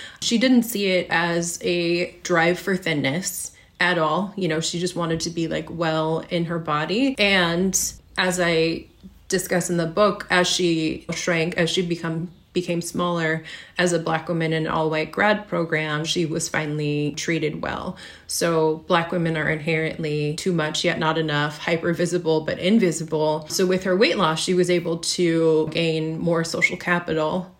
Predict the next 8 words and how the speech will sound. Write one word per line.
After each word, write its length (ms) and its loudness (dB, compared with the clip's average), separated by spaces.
And 600 0
also 720 2
with 300 2
the 460 2
intersections 880 0
of 520 -2
purity 340 0
culture, 580 -2